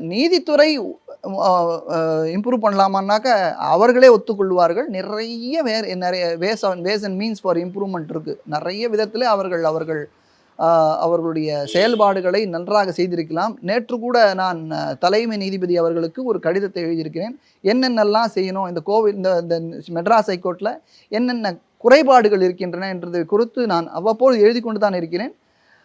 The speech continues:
அதனால அதையும் அவர்கள் செவிமடுத்து அவர்களும் சரி செய்து கொண்டு தான் இருக்கிறார்கள். இது, இது வந்து temple of, ஆ, justice. நம்ம எப்படி temple of God ஒரு பக்கமோ, temple of justice அடுத்த பக்கம்.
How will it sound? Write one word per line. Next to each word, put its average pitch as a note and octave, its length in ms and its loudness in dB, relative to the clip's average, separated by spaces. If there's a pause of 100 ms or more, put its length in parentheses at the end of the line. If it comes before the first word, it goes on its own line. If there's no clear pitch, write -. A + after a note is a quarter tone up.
(100)
அதனால D4+ 400 8 (140)
அதையும் A3 380 8
அவர்கள் C4+ 480 8
செவிமடுத்து B3+ 480 4
அவர்களும் B3 340 4
சரி G#3+ 200 2
செய்து A#3 200 0
கொண்டு G#3+ 180 -4
தான் G#3+ 140 0
இருக்கிறார்கள். F3+ 540 -2 (600)
இது, B3 300 2
இது C4 200 2
வந்து C#4 300 2
temple C#4+ 300 4
of, B3 120 8 (120)
ஆ, G3+ 340 6 (140)
justice. A#3+ 480 4 (220)
நம்ம G3 160 0
எப்படி G#3+ 300 0
temple B3+ 300 4
of A#3+ 100 8
God A3+ 340 8
ஒரு A3 180 4
பக்கமோ, A#3 440 0
temple A#3+ 220 0
of G#3+ 100 4
justice G#3+ 420 0
அடுத்த G3+ 260 2
பக்கம். F3+ 320 -4